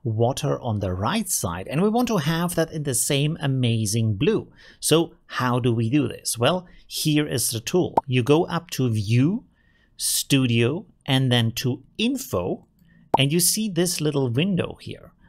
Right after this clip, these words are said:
Now it has some hidden functions in it. First of all,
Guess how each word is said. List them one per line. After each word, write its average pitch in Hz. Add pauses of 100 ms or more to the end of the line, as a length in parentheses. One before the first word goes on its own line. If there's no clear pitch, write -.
(120)
Now 160
it 175
has 196
some 156
hidden 202
functions 160
in 110
it. 196 (460)
First 185
of -
all, 151